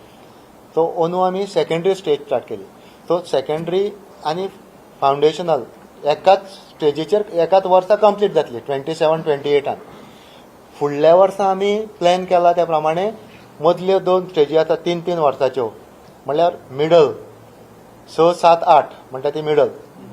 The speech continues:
आनी तीन, चार, पांच, तिसरी, चवथी, पांचवी ही प्रेपरेटरी.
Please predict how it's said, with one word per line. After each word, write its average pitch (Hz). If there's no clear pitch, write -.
आनी 151
तीन, 185
चार, 185
पांच, 175
तिसरी, 165
चवथी, 165
पांचवी 160
ही 156
प्रेपरेटरी. 151